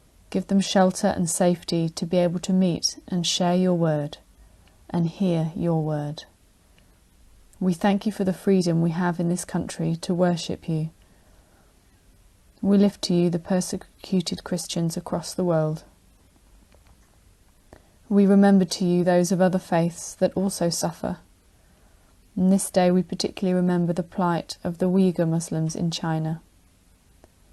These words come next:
and the violence against women in detention. Lord God, your mercy extends further than we will know. Be with all those people who hope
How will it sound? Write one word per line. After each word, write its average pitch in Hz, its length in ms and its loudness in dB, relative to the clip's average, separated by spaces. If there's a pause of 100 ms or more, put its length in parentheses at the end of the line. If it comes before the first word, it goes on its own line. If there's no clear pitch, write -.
(460)
and 180 160 4
the 180 60 6
violence 170 680 2
against 180 380 -4
women 165 340 0
in 170 160 -2
detention. 165 680 -4 (2000)
Lord 196 300 6
God, 175 340 2 (100)
your 190 220 4
mercy 196 380 4
extends 180 540 0
further 190 440 4
than 175 200 2
we 185 140 4
will 180 220 2
know. 160 340 0 (840)
Be 196 160 6
with 190 160 6
all 190 220 2
those 175 300 4
people 160 460 -6 (100)
who 185 80 -2
hope 165 340 -4